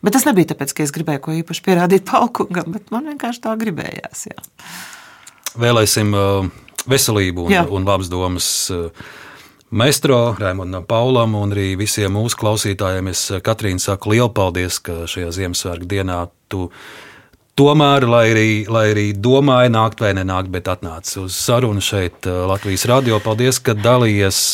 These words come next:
Speaker 2: ar, ā, ar savām sajūtām, ar saviem stāstiem, jā, arī ļoti personiskiem, emocionāliem. Man bija patiesi interesanti šīs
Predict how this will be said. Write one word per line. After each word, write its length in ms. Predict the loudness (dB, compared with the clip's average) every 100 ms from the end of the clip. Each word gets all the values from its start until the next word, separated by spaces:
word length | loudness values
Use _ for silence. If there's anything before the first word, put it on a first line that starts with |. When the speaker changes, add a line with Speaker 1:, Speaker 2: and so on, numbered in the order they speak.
| -2
Speaker 2:
ar, 220 | 0 0 -2
ā, 120 | -2 -4 -4 -6
ar 100 | -6
savām 480 | -2 2 4 2 0 -6 _ _ _ _ _ _
sajūtām, 760 | 0 2 4 2 2 2 2 -2
ar 80 | -6
saviem 360 | -8 -8 -10
stāstiem, 600 | -4 -2 0 -2 -4 -2
jā, 240 | 0 2 2 -2 _ -14 -8
arī 240 | -6 -6
ļoti 320 | -8 -8 -10 -16 _
personiskiem, 880 | -2 -2 -4 -4 -4 -8 -6 -4 -6 -10 -20 -20 -20 -20 _
emocionāliem. 800 | -2 -2 -4 -4 -4 -2 -4 -4 -4
Man 140 | -4
bija 160 | -4 -6
patiesi 580 | -8 -4 -2 -2 -2 -4
interesanti 540 | -4 -6 -6 -6 -6
šīs 200 | -6 -4